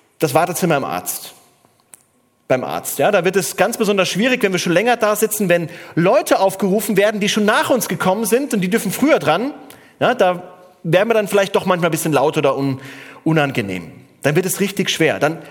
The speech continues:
juckt es uns in den Fingern. Warten fällt uns nicht leicht. Und warten ist genau die Situation, in der Abraham und Sarai hier stehen, in ihrer Reise des Glaubens.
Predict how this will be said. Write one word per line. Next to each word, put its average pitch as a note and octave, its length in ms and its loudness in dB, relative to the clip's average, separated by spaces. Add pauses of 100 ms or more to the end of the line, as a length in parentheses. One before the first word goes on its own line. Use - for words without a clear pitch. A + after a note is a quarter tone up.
(140)
juckt G#3+ 300 -2
es A#3 160 0
uns G3+ 220 -2
in F3+ 140 0
den D#3+ 100 2
Fingern. B2 420 -6 (2000)
Warten B3 420 0
fällt A3 260 0
uns F#3+ 240 -6
nicht F3 200 -6
leicht. A2+ 400 -2 (1120)
Und D3 180 -2
warten A#3+ 340 0
ist F3 220 -4
genau F#3+ 360 0
die A3 100 -2
Situation, G3+ 760 -2
in F#3 100 -2
der E3 260 0
Abraham E3 440 -2
und D#3 120 0
Sarai D#3 400 0
hier E3 180 -2
stehen, D#3 380 -2
in C#3 100 -2
ihrer D3 280 0
Reise E3 280 0
des D3+ 200 -4
Glaubens. B2 640 -2